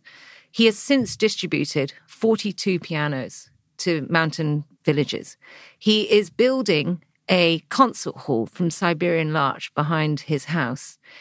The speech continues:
He has a library of ten thousand books, a community library. This man does not have any wealth. He's doing it through sheer passion. And when I said to him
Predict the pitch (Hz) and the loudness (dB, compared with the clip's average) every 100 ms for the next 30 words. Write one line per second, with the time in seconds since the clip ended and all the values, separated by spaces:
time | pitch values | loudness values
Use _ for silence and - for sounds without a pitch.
0 | - - 214 226 220 220 226 233 220 196 | -6 0 4 4 4 4 6 6 6 4
1 | 170 - - 175 170 185 175 170 165 151 | 4 0 -4 2 2 4 4 4 2 2
2 | 151 - - - 165 160 143 143 139 135 | 0 -2 -4 0 0 0 0 0 2 0
3 | - 208 240 233 226 208 196 - _ 202 | 2 0 2 0 0 0 -2 -6 _ -4
4 | 277 302 196 - - - 196 156 147 - | 0 2 0 -4 -12 -4 0 0 -2 -6
5 | 175 190 180 151 127 - - - - - | -2 0 2 0 0 -4 -12 -20 -20 -20
6 | - 190 180 - 202 185 180 - 151 - | -6 -2 -2 2 2 2 -2 -4 -12 -6
7 | 214 190 - 262 214 160 - 170 - - | -4 -2 -2 0 0 0 0 -2 -2 -8
8 | - _ - - - - - _ - 247 | -12 _ -20 -20 -20 -20 -20 _ 4 6
9 | 302 269 - 269 262 214 165 135 165 | 6 4 4 2 2 0 2 2 -2